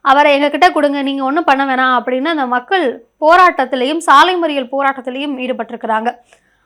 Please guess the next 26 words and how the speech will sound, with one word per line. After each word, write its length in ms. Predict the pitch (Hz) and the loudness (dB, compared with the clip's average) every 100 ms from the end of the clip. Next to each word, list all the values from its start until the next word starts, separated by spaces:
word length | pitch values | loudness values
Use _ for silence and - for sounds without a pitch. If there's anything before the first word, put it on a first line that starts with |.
| _ - | _ 0
ஆனால் 460 | 339 370 392 415 | 4 6 6 4
சட்டத்தின் 480 | 403 311 381 392 339 | 4 2 0 -2 -2
அடிப்படையில் 580 | 302 294 302 285 294 349 | -2 -2 -2 -2 0 0
அவரை 380 | 269 269 247 240 | 2 0 -2 0
கைது 320 | 262 277 302 | 0 0 -4
செய்து 260 | 285 269 | -6 -6
சிறையில் 280 | 311 277 294 | -4 -2 -2
அடைத்திருக்கிறார்கள், 800 | 262 240 240 254 254 233 330 392 277 | -2 -4 -8 -2 -2 0 -2 -2 -2
பணியிடை 380 | 269 359 359 311 | -2 -2 -4 -4
நீக்கம் 320 | 294 294 262 | -6 -8 -10
செஞ்சிருக்காங்க. 500 | 233 220 233 220 226 - _ _ _ _ _ _ _ - | -12 -8 -4 -4 -6 -16 _ _ _ _ _ _ _ -6
இதுக்கெல்லாம் 500 | 359 427 427 466 453 | -2 2 4 4 4
தீர்வு 380 | 415 480 453 403 | 4 4 4 2
என்ன 240 | 349 339 | 0 -2
அப்படின்னு 220 | 302 302 | -2 -2
பார்க்கும் 360 | 294 262 262 262 | 2 2 0 -4
பொழுது, 280 | 262 330 311 | -2 -2 0
பணியிடை 560 | 294 311 415 415 381 | 2 2 2 0 0
நீக்கம் 320 | 339 330 320 | -2 -2 -2
மட்டுமே 360 | 294 285 330 359 | -2 -4 -2 -2
தீர்வா 340 | 349 311 302 | -4 -2 2
இருக்குமா 380 | 277 - 269 285 | 2 0 0 0
அப்படின்னா 280 | 247 254 302 | 0 -2 -2
கண்டிப்பா 380 | 254 247 294 277 | -2 -2 -2 -2
கிடையாது. 360 | 240 233 226 - | -2 -2 -6 -6
ஏன்னா 260 | 233 233 | -4 2